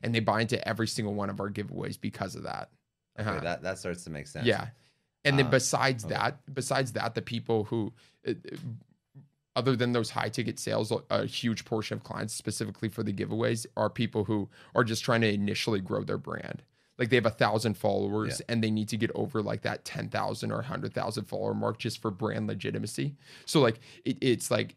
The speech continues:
Speaker 1: they need to get over it for brand legitimacy. And then if they get sales on the back end from it, it's, like, a bonus. But
Speaker 2: Okay.
Speaker 1: yeah.
Speaker 2: No, that's smart. I,
Speaker 1: Mm-hmm.
Speaker 2: I, it's an interesting, it's an interesting strategy. Um, because I'm,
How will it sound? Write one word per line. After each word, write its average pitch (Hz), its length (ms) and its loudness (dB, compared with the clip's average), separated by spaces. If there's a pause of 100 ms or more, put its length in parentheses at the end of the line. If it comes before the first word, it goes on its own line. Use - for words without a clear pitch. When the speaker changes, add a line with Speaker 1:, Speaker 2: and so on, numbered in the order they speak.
Speaker 1:
they 123 200 -2
need 117 200 2
to 131 80 2
get 113 120 4
over 113 360 4
it - 100 -6
for 120 80 0
brand 110 280 -2
legitimacy. 110 720 -2
And 117 160 2
then 110 100 2
if 113 140 -2
they 113 100 2
get 107 280 -2
sales 104 380 -2
on 113 80 0
the 107 60 -2
back 101 340 -6
end 113 160 -2
from 120 220 0
it, 147 220 -2
it's, - 180 -4
like, 110 140 0
a - 20 -4
bonus. - 540 -8
But 101 240 -2
Speaker 2:
Okay. 60 100 -8 (240)
Speaker 1:
yeah. - 240 -8 (400)
Speaker 2:
No, 117 140 0
that's 95 180 0
smart. 101 340 -4
I, 87 100 -2
Speaker 1:
Mm-hmm. 120 120 2
Speaker 2:
I, 110 60 2
it's 101 240 -6
an 104 80 0
interesting, 127 420 -2
it's 90 100 -8
an 95 80 -2
interesting 104 300 -4
strategy. 80 640 0
Um, 71 400 -4 (360)
because 82 180 -6
I'm, 104 280 2